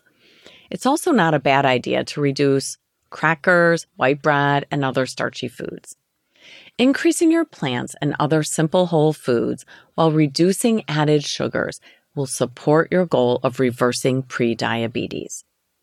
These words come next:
Number five, here's our last action item. Start gathering data.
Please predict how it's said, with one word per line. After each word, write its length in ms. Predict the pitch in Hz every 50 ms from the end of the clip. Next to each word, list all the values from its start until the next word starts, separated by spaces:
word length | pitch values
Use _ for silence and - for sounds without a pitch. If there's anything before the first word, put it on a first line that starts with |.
| _ _ _ - - - _ _ _ _ _
Number 420 | - 160 147 139 135 127 165 175 175
five, 460 | - - 302 311 277 226 175 - -
here's 240 | - - 175 160 -
our 140 | 185 180 170
last 320 | 170 151 147 147 - - -
action 360 | - 139 - - - 131 127
item. 320 | 135 104 - - - - - _ _ - - - _ _
Start 420 | - - - 220 233 262 254 _
gathering 500 | - 180 160 151 151 165 156 156 156 156
data. 460 | 139 - 139 131 127 - - - -